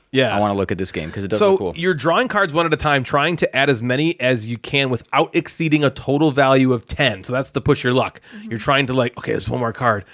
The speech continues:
Speaker 1: And if you go over ten, you bust. And it's like, "Ah,
Speaker 3: Yeah.
Speaker 1: shit."
Speaker 3: That does sound
Speaker 1: Um,
Speaker 3: fun.
Speaker 1: so this is from the B G G, uh, description.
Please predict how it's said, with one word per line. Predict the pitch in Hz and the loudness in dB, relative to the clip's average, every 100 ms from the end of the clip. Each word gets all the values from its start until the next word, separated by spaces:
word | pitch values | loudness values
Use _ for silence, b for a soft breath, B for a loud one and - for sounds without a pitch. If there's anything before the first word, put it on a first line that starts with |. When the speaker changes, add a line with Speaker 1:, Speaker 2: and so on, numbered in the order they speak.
| B | B
Speaker 1:
And | - | -6
if | 120 | -2
you | |
go | 139 | 0
over | 131 | 0
ten, | 117 147 113 | 0 0 0
you | |
bust. | 101 113 - | -4 -6 -8
And | 113 | -10
it's | 101 | -6
like, | 151 | 0
"Ah, | 190 | 0
Speaker 3:
Yeah. | 123 | 0
Speaker 1:
shit." | - 180 - - B B B | 0 0 -2 -8 B B B
Speaker 3:
That | 269 | 0
does | |
sound | 135 123 117 110 | 2 2 0 -4
Speaker 1:
Um, | |
Speaker 3:
fun. | 101 107 _ - | -8 -16 _ -4
Speaker 1:
so | 156 | 0
this | 139 127 | 2 0
is | |
from | 135 | 2
the | 139 | 2
B | 123 123 | 4 2
G | 120 | 2
G, | 127 123 127 | 2 2 2
uh, | 113 107 101 95 | -2 -2 -2 -2
description. | 95 104 - - 95 | -4 -2 -2 -2 -6